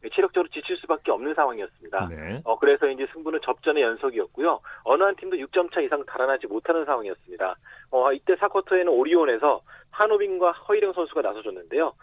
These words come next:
Speaker 1: 어, 특히 허일영 선수 같은 경우는 복귀전이었는데 이 승부처에서 삼 점 슛을 꽂으면서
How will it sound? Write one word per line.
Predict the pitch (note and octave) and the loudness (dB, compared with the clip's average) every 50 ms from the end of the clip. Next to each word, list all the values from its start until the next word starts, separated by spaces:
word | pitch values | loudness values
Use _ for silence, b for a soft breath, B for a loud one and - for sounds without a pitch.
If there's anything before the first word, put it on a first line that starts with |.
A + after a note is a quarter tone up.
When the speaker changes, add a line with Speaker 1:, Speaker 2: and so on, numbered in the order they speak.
| B B B B | B B B B
Speaker 1:
어, | A2+ A2+ | -4 -4
특히 | - - - | -2 0 0
허일영 | E3 - G3+ G#3 G3+ F#3+ | 2 4 4 4 4 2
선수 | F3 F#3 F3 - | 2 0 0 2
같은 | E3 E3 C#3+ - D3+ D3 | 0 0 0 -2 -4 -2
경우는 | C#3+ C3+ C3+ C3+ D3 D#3+ D#3 - | 0 2 2 2 0 -2 -4 -6
복귀전이었는데 | - D3 - - G3 F#3 E3+ E3 C#3+ B2 A2 G2+ F#2 F#2 G#2 C#3+ D#3+ E3+ E3 B B B B B | -8 -10 -8 -8 -4 0 0 0 0 0 -4 -4 -6 -2 0 2 2 2 0 B B B B B
이 | B - | B -8
승부처에서 | - G3+ G#3 G3 F#3+ - - C#3 A#2 - F#2+ - - | -6 -6 -4 -4 -4 0 0 0 0 -2 -6 -10 -10
삼 | D3 D3+ | -10 -8
점 | D3+ D3 | -8 -10
슛을 | C#3 C#3 C3+ B2+ | -8 -8 -10 -6
꽂으면서 | - B2+ A#2+ A#2+ A#2 G2 G2 - B2+ C#3+ D3+ | -6 -6 -6 -6 -6 -6 -2 0 0 0 0